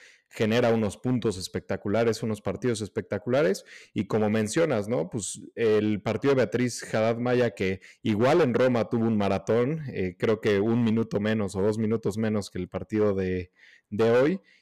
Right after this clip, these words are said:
y, y se vuelve el partido más largo del año de, de la W T A, y en, en hombres, como mencionas, muchos partidos a cinco sets, rompió el récord de más partidos a cinco sets en la primera ronda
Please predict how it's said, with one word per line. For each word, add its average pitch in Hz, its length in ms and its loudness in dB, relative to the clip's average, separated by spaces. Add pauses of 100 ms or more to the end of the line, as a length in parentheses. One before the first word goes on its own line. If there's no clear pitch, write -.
y, 110 340 0
y 113 140 -2
se 117 100 -2
vuelve 127 320 2
el 120 140 0
partido 117 380 0
más 120 220 0
largo 113 320 2
del 104 140 2
año 127 360 0
de, 92 420 -2
de 95 180 0
la 98 140 0
W 104 360 0
T 139 120 2
A, 160 200 -2 (320)
y 127 140 0
en, 117 400 0
en 123 300 -2
hombres, 165 360 2
como 107 200 -2
mencionas, 127 480 0
muchos 143 180 -4
partidos 135 400 -2
a 131 80 -2
cinco 139 320 -4
sets, - 420 -4 (320)
rompió 117 520 4
el 139 100 4
récord 139 420 0
de 104 120 2
más 120 240 -2
partidos 123 500 -2
a 104 60 -6
cinco 127 320 -4
sets 127 300 -2
en 101 120 -4
la 95 160 -4
primera 123 400 0
ronda 131 540 0